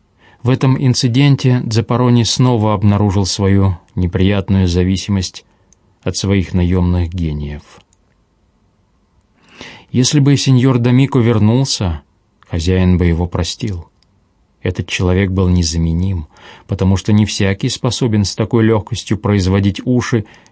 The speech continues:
как будто рожать детей. Скандал доказал, что надзор на производстве оставлял желать лучшего.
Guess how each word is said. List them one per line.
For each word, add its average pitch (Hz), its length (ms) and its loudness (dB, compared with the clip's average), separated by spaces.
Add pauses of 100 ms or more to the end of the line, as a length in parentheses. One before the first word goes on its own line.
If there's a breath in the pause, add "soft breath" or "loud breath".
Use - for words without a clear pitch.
как 107 180 -2
будто 107 320 -2
рожать 107 400 0
детей. 80 560 -6 (1080)
Скандал 113 640 0
доказал, 117 460 0
что - 200 -6
надзор 110 460 0
на 107 100 2
производстве 101 720 -2
оставлял 95 560 -2
желать 92 380 -2
лучшего. 85 600 -6